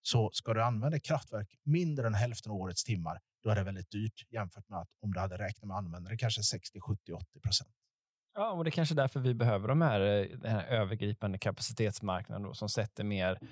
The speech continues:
Speaker 2: eh, eh, priser på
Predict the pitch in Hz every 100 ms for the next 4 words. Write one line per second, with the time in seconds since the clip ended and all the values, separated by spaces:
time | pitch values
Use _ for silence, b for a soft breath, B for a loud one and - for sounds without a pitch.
0 | B B B 127 117 113 _ 143 123 156
1 | - 135 127 98 - 139 123 110 - 107
2 | 101 90 92